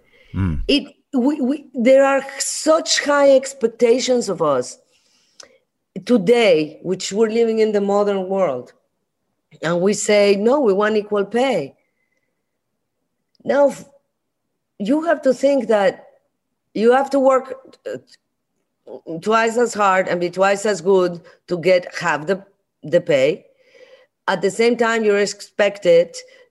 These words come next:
Speaker 2: to spend all that time trying to prove yourself in the workplace, but you're still expected to spend the time with your kids and your husband and be a good mother and be on top of the school, which now sends you three thousand emails and have all the one,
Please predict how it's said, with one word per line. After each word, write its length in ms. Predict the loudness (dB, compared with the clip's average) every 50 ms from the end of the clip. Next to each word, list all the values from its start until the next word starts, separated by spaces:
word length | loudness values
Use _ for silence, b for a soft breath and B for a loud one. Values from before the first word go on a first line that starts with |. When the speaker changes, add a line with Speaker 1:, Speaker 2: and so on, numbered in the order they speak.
| b _ -4
Speaker 2:
to 320 | -2 0 0 2 0 -2 -6
spend 320 | -8 -12 -6 -2 -2 0 2
all 200 | 2 2 2 2
that 220 | 2 0 0 0 -2
time 240 | -2 0 0 -2
trying 280 | -2 -2 -2 -2 -2 -2
to 100 | -4 -6
prove 280 | -4 -2 -2 -2 0 0
yourself 500 | -2 -2 -2 0 0 0 0 0 -2 -4
in 120 | -4 -2
the 100 | -2 -2
workplace, 1040 | -2 0 0 0 0 -2 -4 -10 -20 -10 -4 0 2 2 2 2 -2 -4 -10 -18 -20 B B B B B B B B
but 440 | -4 -2 0 2 2 0 -2 -4 -4
you're 140 | -4 -4
still 260 | -4 -4 -2 0 0 0
expected 520 | 0 -2 -2 -2 -2 -2 -2 -4 -6 -6
to 80 | -6 -10
spend 300 | -10 -6 -4 -4 -4 -4
the 60 | -6
time 320 | -4 -2 -2 -2 -2 -2 -2
with 180 | -4 -4 -2
your 140 | -2 -4 -4
kids 320 | -4 -4 -4 -4 -4 -4
and 120 | -6 -4 -2
your 120 | -2 -2 -2
husband 460 | 0 0 0 0 0 -2 -4 -4 -4
and 100 | -4 -4
be 140 | -2 0 0
a 80 | 0 0
good 220 | -2 -4 -4 -4
mother 360 | -2 -2 -2 -2 0 -2 -2 -2
and 140 | -2 -6 -4 -4
be 140 | 0 0
on 220 | 0 0 0 -2 -2
top 260 | 0 0 0 0 -2
of 180 | -4 -4 -2 -2
the 80 | -4 -2
school, 400 | -4 -6 -4 -2 -2 -2 -2 -2
which 280 | -2 -4 -4 -4 -4
now 160 | -2 -2 -2
sends 340 | -2 -4 -6 -8 -8 -8 -8
you 100 | -8 -10 -8
three 260 | -6 -6 -6 -6 -4
thousand 560 | -2 0 0 0 0 0 -2 -6 -6 -8 -8 B B B B B
emails 420 | 4 4 4 4 4 2 0 0 -2
and 140 | -6 -8 -6 -6
have 180 | -6 -6 -4 -4
all 220 | -6 -8 -8 -4
the 160 | -4 -4 -4 -2
one, 220 | 0 0 0 0